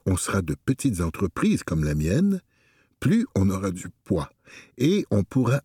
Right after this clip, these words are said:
avancer dans la bonne direction. En savoir plus. Deux cent quatre-vingt-douze mille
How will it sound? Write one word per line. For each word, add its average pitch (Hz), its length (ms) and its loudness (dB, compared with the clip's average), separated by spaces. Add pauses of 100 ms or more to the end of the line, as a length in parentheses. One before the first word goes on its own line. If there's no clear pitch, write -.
avancer 127 540 2
dans 85 160 0
la 73 100 0
bonne 101 240 2
direction. - 580 -4 (1600)
En 113 100 4
savoir 101 320 2
plus. - 480 -6 (840)
Deux 185 260 2
cent 170 300 0
quatre-vingt-douze 98 920 2
mille 87 260 2